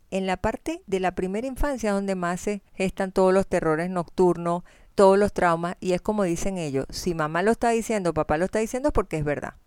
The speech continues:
Entonces, ojo, es necesario que dialoguemos y que expliquemos las cosas como son en realidad, pero no les estemos metiendo más mecha al fuego para que los vayamos a ellos a traumatizar. Porque si no, ellos no van a saber detectar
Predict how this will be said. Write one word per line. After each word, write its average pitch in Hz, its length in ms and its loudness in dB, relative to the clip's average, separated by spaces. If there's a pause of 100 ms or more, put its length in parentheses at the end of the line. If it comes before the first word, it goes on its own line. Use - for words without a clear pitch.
(260)
Entonces, 208 340 4 (160)
ojo, 208 420 6 (520)
es 262 160 0
necesario 208 540 -2
que 196 120 -2
dialoguemos 147 720 -2
y - 80 -8
que - 120 -4
expliquemos 214 500 -4
las 208 100 -6
cosas 226 300 -2
como 165 300 -4
son 190 280 -2
en 190 140 -6
realidad, 190 400 -2
pero 175 260 -2
no 170 200 0
les 190 120 -2
estemos 165 420 -6
metiendo 151 540 -6 (400)
más 202 240 2
mecha 185 320 -2
al 160 80 -2
fuego 139 400 -2 (320)
para 160 220 0
que 160 140 -2
los 156 140 2
vayamos 151 440 -2
a 165 100 -2
ellos 156 300 -4 (100)
a 156 100 0
traumatizar. - 760 -8 (360)
Porque 165 460 0 (280)
si 208 220 -4
no, 247 260 0
ellos 190 380 0
no 202 320 2
van 180 300 -2
a 185 120 -4
saber 147 480 -4
detectar 147 680 -6